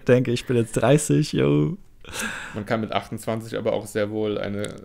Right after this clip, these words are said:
Speaker 2: so junge Tochter haben.
Speaker 1: Das stimmt ach, eigentlich, aber na gut. Ja, hier fragt sie, „Äh, wie heiße ich?“ „Äh, ja, dein Name ist Arale. Logo, du bist Arale no-,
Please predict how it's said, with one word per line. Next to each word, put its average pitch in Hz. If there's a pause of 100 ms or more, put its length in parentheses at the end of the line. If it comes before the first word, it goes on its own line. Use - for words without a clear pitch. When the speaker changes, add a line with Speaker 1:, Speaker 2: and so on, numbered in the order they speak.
(180)
Speaker 2:
so 110
junge 107
Tochter -
haben. -
Speaker 1:
Das -
stimmt 120
ach, -
eigentlich, -
aber -
na -
gut. - (2500)
Ja, 101
hier 135
fragt -
sie, -
„Äh, 160
wie 151
heiße -
ich?“ -
„Äh, -
ja, - (400)
dein 143
Name 147
ist -
Arale. 135 (340)
Logo, 151
du 160
bist 160
Arale 123
no-, 151